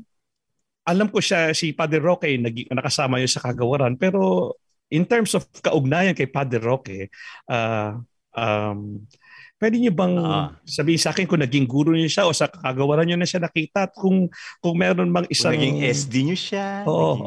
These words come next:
Speaker 1: oo, spiritual director niyo siya. At kung meron mang isa o dalawang anekdota na mas pagpapaliwanag, imbis na ipaliwanag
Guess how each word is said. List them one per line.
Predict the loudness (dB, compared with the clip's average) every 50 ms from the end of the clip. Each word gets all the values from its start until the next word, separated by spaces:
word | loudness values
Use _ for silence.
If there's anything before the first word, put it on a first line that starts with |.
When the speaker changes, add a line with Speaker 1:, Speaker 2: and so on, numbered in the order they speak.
| 0 0 0
Speaker 1:
oo, | 0 -2
spiritual | -2 -2 -2 -2 0 0 0 2
director | 2 0 0 -2 0 0 2 2
niyo | 2 2 0
siya. | 0 0 -2 -2 -2 -6 -12 -16 -16 -10 -10
At | -10 -6
kung | -2 0 2
meron | 4 4 4 4 2 2 2 2
mang | 0 0 -2
isa | -4 -4 -4 0 0 0
o | 2 0 0 -2
dalawang | -2 -2 2 2 2 2 2 0 -2 -2 -2
anekdota | -4 -4 -4 -6 -8 -2 0 2 2 2 0 -2 -2
na | -2 0 -2
mas | -2 -2 -4 -4 -6
pagpapaliwanag, | -6 -6 -4 -4 -4 -2 -2 0 0 2 2 2 2 0 0 0
imbis | 0 0 0 0 0 0
na | 0 -2
ipaliwanag | 0 0 0 2 2 2 2 0 0 0 -2 -2 -4 -6